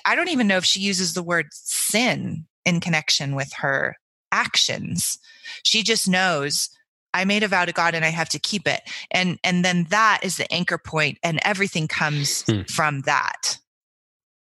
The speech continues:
Speaker 2: Hmm. That's, that's interesting. I w-, that would be an interesting study. That, does she say, does she use the word sin? How does she identify the dissonances, the disorders that she is feeling within herself?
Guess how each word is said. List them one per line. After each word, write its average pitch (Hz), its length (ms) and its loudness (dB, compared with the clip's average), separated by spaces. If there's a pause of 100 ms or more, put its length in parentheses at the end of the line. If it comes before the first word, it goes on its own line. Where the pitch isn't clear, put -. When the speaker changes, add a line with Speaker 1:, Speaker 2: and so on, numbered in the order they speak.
(140)
Speaker 2:
Hmm. 110 160 2 (760)
That's, 127 200 0
that's 147 260 0
interesting. 107 440 0
I 110 40 6
w-, 135 240 4
that 151 220 2
would 151 120 4
be 131 140 6
an 120 80 4
interesting 123 400 2
study. 113 280 2
That, 107 200 4 (440)
does 113 260 4
she - 260 2
say, 98 480 4 (200)
does 110 120 4
she - 140 2
use 104 340 2
the 98 120 0
word 95 240 0
sin? 98 240 2
How 113 180 2
does 110 140 2
she 110 180 2
identify 98 680 2 (520)
the 107 80 2
dissonances, 101 680 0
the 104 100 0
disorders 101 500 2
that 98 140 2
she - 180 2
is - 520 -2
feeling 101 500 0
within 95 260 2
herself? 85 520 0